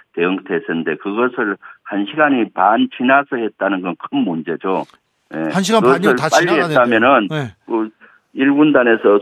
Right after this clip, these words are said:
Speaker 1: 수방사로 연락을 못했어도 동시에 갖춰지는 것인데 그런 기본이 안 된 것이 왜 안 됐는지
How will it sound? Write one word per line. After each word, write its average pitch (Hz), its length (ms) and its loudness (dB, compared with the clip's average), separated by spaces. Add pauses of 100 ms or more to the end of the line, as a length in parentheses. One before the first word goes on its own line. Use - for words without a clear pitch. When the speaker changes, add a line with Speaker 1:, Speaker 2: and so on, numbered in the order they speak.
Speaker 1:
수방사로 131 640 2
연락을 117 400 2
못했어도 127 800 2
동시에 107 400 0
갖춰지는 104 800 -2
것인데 92 680 -2 (340)
그런 180 320 2
기본이 147 420 2
안 104 180 2
된 101 240 2
것이 92 400 0 (160)
왜 110 280 2
안 95 200 -2
됐는지 95 460 -4